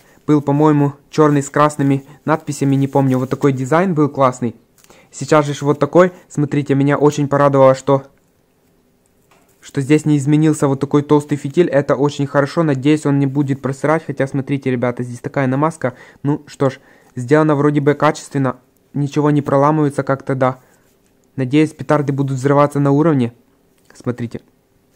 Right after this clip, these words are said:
Вот такой гипс. Толстый, петарда тяжелая. Петард здесь пять штук в упаковке. Смотрите. Вот такая упаковочка.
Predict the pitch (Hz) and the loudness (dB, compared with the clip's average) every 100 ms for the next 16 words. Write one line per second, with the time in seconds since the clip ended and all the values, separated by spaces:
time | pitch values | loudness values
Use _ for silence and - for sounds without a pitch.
0 | _ _ _ _ _ - 123 135 135 143 | _ _ _ _ _ -10 -8 -4 -2 0
1 | 156 156 - _ _ _ _ - _ - | 0 -4 -18 _ _ _ _ -20 _ -20
2 | _ - _ _ _ _ _ _ - 151 | _ -20 _ _ _ _ _ _ 2 4
3 | 151 135 127 - 147 139 135 131 143 156 | 4 -2 -2 2 2 2 -2 0 4 6
4 | 139 120 _ _ _ _ _ - - - | 4 0 _ _ _ _ _ -20 -18 -18
5 | - _ - 143 156 156 127 139 - - | -20 _ -10 -2 0 0 0 -2 0 2
6 | 143 - 156 147 143 143 143 165 175 135 | 2 0 -8 -6 -6 -4 2 2 2 -4
7 | 120 - - _ - 123 123 123 - _ | -4 -20 -20 _ -8 -6 -8 -10 -14 _
8 | - - - - - - - - _ _ | -16 -16 -16 -20 -20 -18 -18 -18 _ _
9 | _ - - _ - _ - - - - | _ -20 -20 _ -20 _ -20 -20 -16 -16
10 | - - - 123 123 135 139 123 123 135 | -18 -20 -8 -6 -4 0 2 2 0 0
11 | 147 160 160 143 139 | 2 2 2 -2 -4